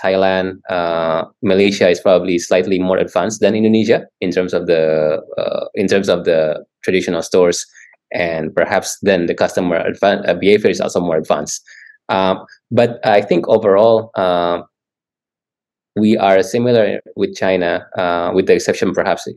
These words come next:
uh, Singapore, in terms of the mobile first. So a lot of, uh, countries in Southeast Asia experience internet firsthand in the mobile, right? So,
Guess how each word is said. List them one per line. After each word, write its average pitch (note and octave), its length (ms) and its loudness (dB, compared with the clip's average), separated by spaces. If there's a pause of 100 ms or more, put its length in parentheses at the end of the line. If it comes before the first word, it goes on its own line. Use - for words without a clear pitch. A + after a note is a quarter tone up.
uh, E2+ 100 2
Singapore, F#2 460 -2 (320)
in G2+ 140 0
terms C3 120 4
of A#2 80 4
the A2 60 4
mobile G2 300 2
first. - 360 -8 (380)
So G#2 180 4
a G2 80 4
lot B2+ 100 6
of, G#2 140 2
uh, F#2+ 220 2
countries G2+ 420 -2
in F2+ 240 0
Southeast F#2 340 -2
Asia G#2+ 440 2
experience G2+ 480 0
internet F#2+ 400 0
firsthand G#2 680 0
in G#2 120 -2
the F#2+ 60 2
mobile, F#2 460 -2 (140)
right? F2+ 220 2
So, F2 320 0